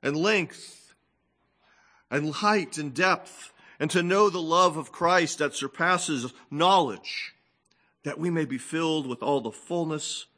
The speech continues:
of God. Accomplish this, then, through the reading and preaching of your word. Amen." <coughs> Well, we had some friends adopt not too long ago.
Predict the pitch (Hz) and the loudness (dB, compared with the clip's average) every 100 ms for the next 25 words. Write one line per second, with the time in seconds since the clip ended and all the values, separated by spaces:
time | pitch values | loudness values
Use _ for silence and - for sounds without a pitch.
0 | _ _ 107 104 110 104 85 - _ _ | _ _ -12 -6 -4 -4 -8 -18 _ _
1 | _ _ _ _ _ _ _ _ _ 110 | _ _ _ _ _ _ _ _ _ -8
2 | - 165 160 151 - 156 165 135 - - | -2 0 0 -4 -2 2 2 2 -6 -10
3 | _ _ _ - 113 123 139 123 - 135 | _ _ _ -16 -6 -2 -2 -2 -8 -4
4 | 127 117 113 143 170 165 143 123 _ _ | -4 -2 -4 -4 -2 -4 -6 -10 _ _
5 | - 117 - 151 143 131 113 101 104 107 | -10 -10 -6 -6 -4 -6 -6 -10 -8 -6
6 | 113 143 117 101 92 82 _ _ _ _ | -2 -2 -2 -8 -10 -16 _ _ _ _
7 | _ _ _ - _ 110 110 110 101 82 | _ _ _ -20 _ -10 -6 -6 -6 -10
8 | _ _ _ - - - - - - 139 | _ _ _ -14 -14 -12 -12 -10 -10 -10
9 | 120 _ _ _ _ _ _ _ _ _ | -12 _ _ _ _ _ _ _ _ _
10 | _ _ _ _ _ _ _ _ 156 147 | _ _ _ _ _ _ _ _ -4 -2
11 | 143 160 170 131 120 165 175 175 131 113 | 0 0 0 -2 -8 0 0 0 -6 0
12 | 156 165 - 135 - 135 120 165 147 110 | 2 2 2 -4 -2 -6 0 0 0 -2
13 | 110 143 | -2 -2